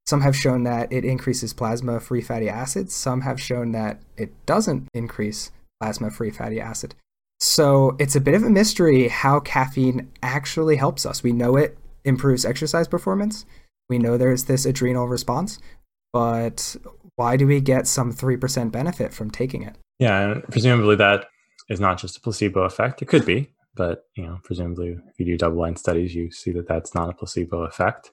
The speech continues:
Speaker 1: Yeah, and so the
Speaker 2: Uh,
Speaker 1: example from this study was they gave them, they gave them a pill for each study or each test within the study. They, they gave them the same pill that looked the same, but one was caffeine and one was not.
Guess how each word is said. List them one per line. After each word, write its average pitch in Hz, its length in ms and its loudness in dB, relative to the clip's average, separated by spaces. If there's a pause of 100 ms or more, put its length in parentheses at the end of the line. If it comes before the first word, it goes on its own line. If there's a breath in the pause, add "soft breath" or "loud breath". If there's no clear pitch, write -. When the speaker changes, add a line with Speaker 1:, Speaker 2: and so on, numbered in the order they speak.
(100)
Speaker 1:
Yeah, 151 200 4
and 151 240 0
so 175 100 2
the 160 80 4
Speaker 2:
Uh, 156 60 6
Speaker 1:
example 165 340 2
from 127 220 0
this 139 160 2
study 120 320 -2
was 117 180 -4
they 120 120 0
gave 120 340 -2
them, 110 640 -4 (180)
they 143 120 4
gave 170 160 4
them 160 140 2
a 127 60 2
pill 123 360 4
for - 260 -4
each 135 180 0
study 110 400 -2
or 104 60 -2
each - 300 -2
test - 480 -4 (320)
within 165 340 2
the 135 60 0
study. 107 360 -4
They, 107 240 -4
they - 160 -6
gave 120 220 0
them 110 140 -2
the 107 100 -4
same 104 280 -2
pill 107 220 -2
that 104 160 -6
looked - 240 -8
the - 60 -6
same, 101 320 -6
but 110 140 -4
one 127 180 0
was 120 120 -4
caffeine 123 380 0
and 107 160 -2
one 104 180 -6
was 101 320 -10
not. 98 300 -10